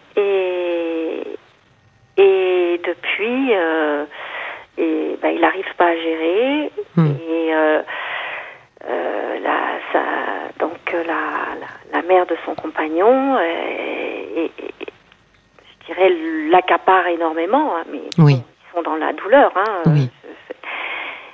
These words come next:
Speaker 1: c'est, et, et en fait,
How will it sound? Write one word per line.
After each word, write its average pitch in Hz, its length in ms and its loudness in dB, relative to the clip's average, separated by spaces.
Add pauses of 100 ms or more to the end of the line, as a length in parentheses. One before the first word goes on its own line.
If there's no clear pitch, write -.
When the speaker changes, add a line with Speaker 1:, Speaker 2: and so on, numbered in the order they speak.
(160)
Speaker 1:
c'est, 196 80 8
et, 165 760 0 (1040)
et 170 500 2
en 151 100 -2 (120)
fait, 233 200 8